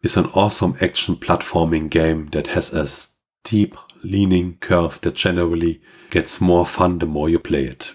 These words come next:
Die Videogames hat im März neunzehnhundertfünfundneunzig neunundsiebzig Punkte vergeben und dazu gesagt,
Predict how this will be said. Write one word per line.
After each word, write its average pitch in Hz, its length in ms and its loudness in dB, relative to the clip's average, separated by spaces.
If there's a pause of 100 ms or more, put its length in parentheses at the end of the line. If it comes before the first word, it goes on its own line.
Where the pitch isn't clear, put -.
(140)
Die 78 320 0
Videogames 101 540 2
hat - 140 -8
im 78 160 -4
März 82 340 0
neunzehnhundertfünfundneunzig 107 1080 0 (160)
neunundsiebzig 80 540 -2
Punkte 143 260 -2
vergeben 120 320 2
und 98 100 -2
dazu - 200 -4
gesagt, 87 480 0